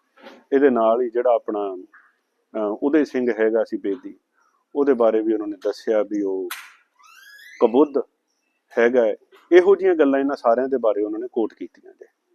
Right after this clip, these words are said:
ਅਹ, ਗਿਆਨੀ ਦਇਆ ਸਿੰਘ ਹੁਣਾਂ ਨੂੰ ਵੀ ਆਪਣੇ ਦੋਸਤ ਦੀ ਮਦਦ ਕਰਨ ਤੇ ਸੱਚ ਉੱਤੇ ਪਹਿਰਾ ਦੇਣ ਦਾ ਕਾਫੀ ਭਾਰੀ ਹਰਜਾਨਾ ਭਰਨਾ ਪਿਆ ਸੀਗਾ ਜੀ। ਉਹਦੇ ਉੱਤੇ ਵੱਖਰੀ ਗੱਲ ਕਰਾਂਗੇ ਕਦੇ, ਕਿਉਂਕਿ ਇੱਥੇ ਆਪਾਂ ਪ੍ਰੋਫੈਸਰ ਗੁਰਮੁਖ ਸਿੰਘ ਹੁਣਾਂ ਦੀ ਗੱਲ ਕਰਦੇ ਹਾਂ।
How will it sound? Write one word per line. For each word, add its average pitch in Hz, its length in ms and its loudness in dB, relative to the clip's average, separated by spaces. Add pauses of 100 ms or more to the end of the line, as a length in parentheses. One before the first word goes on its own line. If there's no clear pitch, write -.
(1300)
ਅਹ, 110 400 -4
ਗਿਆਨੀ 113 260 -2
ਦਇਆ 117 140 4
ਸਿੰਘ 165 280 0
ਹੁਣਾਂ 139 220 4
ਨੂੰ 135 140 0
ਵੀ 135 120 -8 (500)
ਆਪਣੇ 120 480 0 (260)
ਦੋਸਤ 117 460 0
ਦੀ 123 120 -2
ਮਦਦ 110 400 -2
ਕਰਨ 127 300 0 (460)
ਤੇ 135 60 -2
ਸੱਚ 135 340 2
ਉੱਤੇ 143 220 2
ਪਹਿਰਾ 135 320 4
ਦੇਣ 113 320 -2
ਦਾ 98 160 -6 (420)
ਕਾਫੀ 151 220 2
ਭਾਰੀ 110 300 0
ਹਰਜਾਨਾ 98 420 -6
ਭਰਨਾ 87 340 -6
ਪਿਆ 85 240 -12
ਸੀਗਾ - 260 -18
ਜੀ। - 200 -20 (360)
ਉਹਦੇ 151 140 2
ਉੱਤੇ 131 260 0 (140)
ਵੱਖਰੀ 120 360 -4
ਗੱਲ 90 160 -6
ਕਰਾਂਗੇ 82 340 -18
ਕਦੇ, - 220 -20 (840)
ਕਿਉਂਕਿ 131 240 0
ਇੱਥੇ 131 200 -2
ਆਪਾਂ 120 300 -2
ਪ੍ਰੋਫੈਸਰ 110 500 -6
ਗੁਰਮੁਖ 107 300 -4
ਸਿੰਘ 135 180 -8
ਹੁਣਾਂ 117 140 -4
ਦੀ 107 140 -6
ਗੱਲ 107 140 0
ਕਰਦੇ 113 420 -4
ਹਾਂ। 113 40 -18